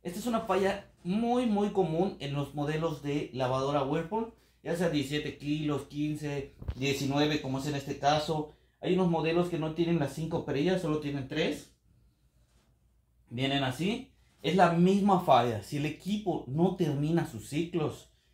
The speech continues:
es porque, eh, tiene algún defecto en la parte de abajo. Ahorita vamos a ver cómo repararlos. Eh, no voy a poner a llenar en esta ocasión la lavadora porque tendríamos que esperar, esperar que lave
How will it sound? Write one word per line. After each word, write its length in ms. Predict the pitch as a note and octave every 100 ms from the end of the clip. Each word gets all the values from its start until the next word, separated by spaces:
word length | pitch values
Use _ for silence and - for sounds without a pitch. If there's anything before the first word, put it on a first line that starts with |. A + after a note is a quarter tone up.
| _
es 180 | - F3
porque, 680 | F3 F#3 F3+ G3 F#3+ - C#3+
eh, 60 | C#3
tiene 260 | E3+ E3+
algún 200 | D#3 D#3
defecto 460 | D3+ C#3+ D#3 D#3 E3+
en 80 | C#3
la 140 | A2
parte 220 | C3+ D3+
de 60 | B2+
abajo. 420 | A2+ C#3 B3 B3
Ahorita 240 | - C3+ D#3
vamos 220 | D3 D3+
a 40 |
ver 120 | C#3 C3+
cómo 240 | D3 C#3+
repararlos. 720 | B2+ - A#2+ B2 D#3 B3 D4 _ _ _ _ _ _ _ -
Eh, 260 | D3 D#3
no 120 | E3 F#3+
voy 120 | G#3+
a 100 | -
poner 220 | F3 F#3
a 40 |
llenar 340 | F#3 E3 D#3+ F3
en 100 | E3+
esta 180 | E3+ E3+
ocasión 380 | D#3+ C#3 D3+
la 60 | D#3
lavadora 540 | D3 C#3 C#3+ E3+ F#3+
porque 160 | - D#3+
tendríamos 460 | D#3+ D#3 D#3+ D#3+ D#3+
que 80 |
esperar, 520 | D3 - D3 E3 F#3 F3+
esperar 340 | E3+ D3 D3+
que 80 | C3+
lave 540 | C#3+ E3 E3+ E3+ D#3+